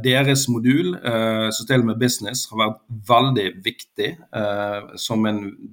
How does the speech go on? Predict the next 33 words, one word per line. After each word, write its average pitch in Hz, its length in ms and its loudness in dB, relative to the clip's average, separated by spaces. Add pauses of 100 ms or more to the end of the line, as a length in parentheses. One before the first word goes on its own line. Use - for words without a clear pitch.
del 110 340 2 (120)
av 104 200 -2
dette, - 500 -2 (680)
eh, 117 340 4
og 175 80 2
som 208 100 4
vi 202 60 6
veldig 220 220 4
har 220 100 2
tro 202 340 0
på, - 220 -4 (240)
eh, 110 260 -4
fremover. 107 400 2 (320)
Eh, - 120 -2
og 147 80 -4
det 214 100 4
er 139 80 6
rett 123 160 2
og - 60 -10
slett - 260 0
fordi 180 220 2
at 156 120 -2
vi 139 180 6
ønsker 139 380 2
å 123 140 2
tilby 101 560 0 (480)
en 123 80 4
mulighet 127 380 4
for, 104 420 -8
eh, 104 400 -4
ledere, 147 720 4 (560)
eh, 98 240 -8
fagfolk, 143 800 2